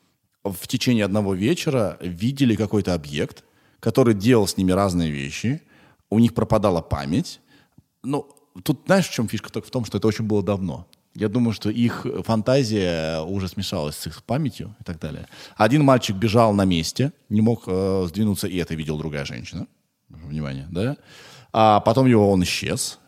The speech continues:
появился в другом месте. У всех у них, у детей есть воспоминания, что они были в каком-то месте в странном.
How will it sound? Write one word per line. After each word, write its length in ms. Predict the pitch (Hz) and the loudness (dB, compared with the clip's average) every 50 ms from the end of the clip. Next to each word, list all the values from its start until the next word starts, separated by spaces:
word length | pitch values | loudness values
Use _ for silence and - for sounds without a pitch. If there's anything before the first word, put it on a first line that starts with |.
| - - - | -20 -14 -6
появился 380 | - 98 95 98 95 90 - 80 | -2 0 0 2 0 -2 -4 -4
в 20 | |
другом 260 | 80 90 82 85 80 | -6 -4 -2 0 0
месте. 540 | 80 78 78 85 98 104 - - 135 139 147 | 0 0 0 0 0 -2 -4 -4 -4 -4 -2
У 120 | - 98 92 | -2 -4 -4
всех 340 | - - 107 107 87 - | -2 0 0 -2 -2 -2
у 60 | 95 95 | -4 -4
них, 200 | 95 90 80 - | -2 -4 -4 -4
у 40 | 92 | -4
детей 320 | 85 92 80 - 90 85 82 | -4 -4 -4 -2 -2 -2 -2
есть 200 | 80 85 78 - | -2 -4 -4 -4
воспоминания, 420 | 80 - - 85 82 80 78 76 | -8 -6 -4 -4 -2 -2 -4 -4
что 120 | - - | -6 -6
они 100 | 76 78 | -8 -6
были 140 | 76 78 78 73 | -6 -6 -8 -8
в 40 | |
каком-то 240 | - 78 73 67 71 | -8 -10 -10 -8 -8
месте 500 | 71 71 67 65 - - - - - 101 117 131 - _ - | -8 -8 -8 -8 -10 -12 -12 -10 -10 -10 -10 -10 -18 _ -20
в 60 | - | -16
странном. 540 | - - 113 117 120 117 117 123 127 135 | -10 -6 -4 -4 -4 -4 -4 -6 -8 -10